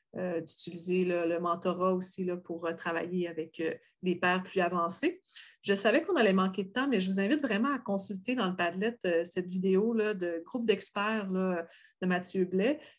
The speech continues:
qui, euh, qui explique vraiment là, une, une stratégie, euh, euh, d'expérimentation en formation professionnelle, euh, avec des groupes d'experts qui touchent divers éléments, en fait, pas juste la gestion des ressources, mais,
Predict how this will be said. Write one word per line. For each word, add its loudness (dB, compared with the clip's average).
qui, 2
euh, 6
qui 0
explique -2
vraiment 4
là, 6
une, 2
une 0
stratégie, 2
euh, 4
euh, -2
d'expérimentation 0
en -4
formation -2
professionnelle, -2
euh, -2
avec 0
des 0
groupes -2
d'experts -4
qui -4
touchent -2
divers 2
éléments, 2
en -4
fait, -6
pas 4
juste 2
la 2
gestion -2
des 0
ressources, -2
mais, 0